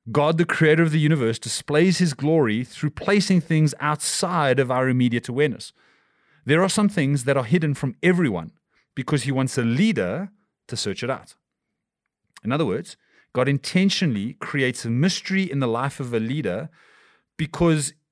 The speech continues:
in the mystery, the leader has to display faith, and that brings glory to God. We mentioned this before in our podcast. Reason alone cannot navigate mystery, but faith can. Faith can traverse mystery. Faith can traverse the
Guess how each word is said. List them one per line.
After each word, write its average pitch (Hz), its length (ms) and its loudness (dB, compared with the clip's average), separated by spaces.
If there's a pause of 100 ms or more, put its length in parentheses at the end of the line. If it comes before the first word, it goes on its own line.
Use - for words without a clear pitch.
in 190 260 2
the 175 60 4
mystery, 160 960 0 (400)
the 139 120 0
leader 165 500 0
has 160 260 -6
to 165 100 -8
display 131 380 -6
faith, 143 680 -8
and 127 160 -4
that - 160 -8
brings 156 220 -4
glory 95 360 -4
to - 120 -14
God. 120 280 -4 (240)
We 135 100 -2
mentioned 139 400 -2
this 131 120 -8
before 139 400 -2
in 117 100 -6
our 117 100 -4
podcast. 135 500 -8 (260)
Reason 175 440 2
alone 147 480 2
cannot 151 440 -4
navigate 127 480 -2
mystery, 107 420 -2
but - 140 -8
faith 110 260 -4
can. 101 260 -8 (760)
Faith 160 380 -2
can 151 360 -2 (220)
traverse 143 640 4
mystery. 120 540 -2
Faith 147 340 -2
can 151 220 -2
traverse 135 680 -2 (260)
the 127 400 -2